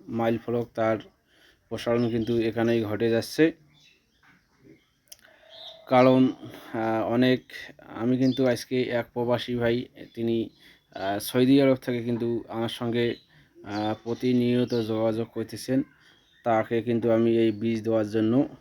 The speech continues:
মোটামুটি, আহ, প্রস্তুতি নিচ্ছি দর্শক। এই যে দেখুন,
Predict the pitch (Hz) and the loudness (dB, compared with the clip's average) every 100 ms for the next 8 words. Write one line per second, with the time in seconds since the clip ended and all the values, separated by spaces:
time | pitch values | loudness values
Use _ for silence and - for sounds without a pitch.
0 | - 113 113 110 110 113 117 - _ _ | -6 -2 2 2 0 2 0 -2 _ _
1 | _ _ 104 110 107 127 123 135 131 120 | _ _ 0 2 2 -2 -2 0 2 2
2 | 113 120 117 107 - 151 - - _ - | 0 -2 -2 -2 -2 -4 -4 -20 _ -10
3 | 110 113 110 110 113 120 | -4 -4 -4 -6 -8 -8